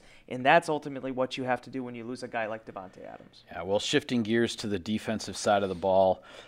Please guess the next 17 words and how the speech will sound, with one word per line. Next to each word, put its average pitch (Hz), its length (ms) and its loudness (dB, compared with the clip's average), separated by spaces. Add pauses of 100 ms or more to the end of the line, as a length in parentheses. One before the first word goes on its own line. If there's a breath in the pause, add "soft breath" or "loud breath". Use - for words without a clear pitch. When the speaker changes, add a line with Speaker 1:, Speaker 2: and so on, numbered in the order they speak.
(140 loud breath)
Speaker 2:
I 120 140 6
don't 147 180 10
think 143 180 2
we 127 140 2
can 107 160 -4
start 113 420 0
a 98 60 -6
conversation 104 720 -2
about 92 300 -2
early 104 320 -2
impressions 95 560 -4
on 90 160 -6
defense 95 500 -8
without 92 400 -2
mentioning 92 560 -8
the 85 80 -10
name 87 400 -10